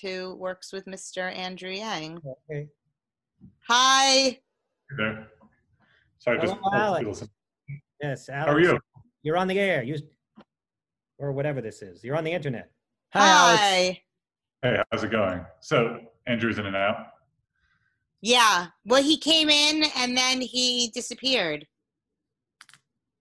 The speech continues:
Speaker 3: Let me f-, track him down. Sorry, he was coming from, uh, Rockaways.
Speaker 4: That's okay. We, we, we can edit this, so it doesn't matter.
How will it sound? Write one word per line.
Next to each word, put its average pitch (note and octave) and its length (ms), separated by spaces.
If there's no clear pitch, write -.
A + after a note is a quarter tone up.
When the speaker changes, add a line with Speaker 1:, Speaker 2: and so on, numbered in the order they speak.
Speaker 3:
Let B2 240
me C3 440
f-, - 260
track F#2+ 300
him A2+ 140
down. B2 380
Sorry, F#2 240
he F2+ 60
was F#2+ 100
coming G#2+ 240
from, F#2 200
uh, F2 200
Rockaways. E2+ 640
Speaker 4:
That's F#3 240
okay. A#2+ 320
We, E3+ 140
we, G3 180
we G3 120
can G3 140
edit D#3 240
this, B2 160
so A#2+ 100
it A#2 40
doesn't A#2 180
matter. A2+ 240